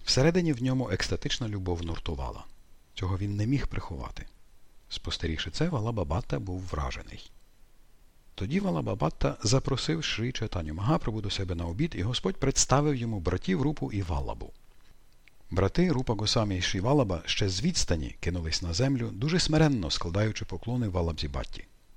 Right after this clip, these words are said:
Коли Валабабатта захотів підійти до них, вони стали від нього відбігати.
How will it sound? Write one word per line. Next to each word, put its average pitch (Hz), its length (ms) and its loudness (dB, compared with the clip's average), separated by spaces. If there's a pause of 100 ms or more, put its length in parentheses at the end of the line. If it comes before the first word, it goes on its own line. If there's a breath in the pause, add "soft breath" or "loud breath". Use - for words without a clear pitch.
(460)
Коли 165 340 6
Валабабатта 110 720 4
захотів 131 400 2
підійти 131 440 2
до 78 120 0
них, - 300 -8 (160)
вони 143 180 2
стали 156 340 6
від 135 140 -2
нього 120 200 0
відбігати. 80 640 -2